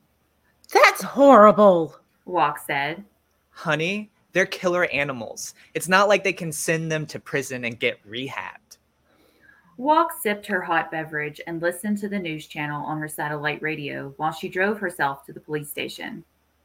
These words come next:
Speaker 2: "A couple out walking claimed to have encountered a nest of deadly chinchillas while out on their regular trail,"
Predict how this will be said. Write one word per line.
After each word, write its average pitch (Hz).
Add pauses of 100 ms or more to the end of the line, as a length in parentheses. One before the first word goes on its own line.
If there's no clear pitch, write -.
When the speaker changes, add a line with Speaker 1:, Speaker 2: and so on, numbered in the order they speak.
(680)
Speaker 2:
"A 285
couple 277
out 165
walking 165
claimed 269
to 226
have 170
encountered 160
a 214
nest 208
of 214
deadly 175
chinchillas 170
while 185
out 151
on 160
their 180
regular 165
trail," 165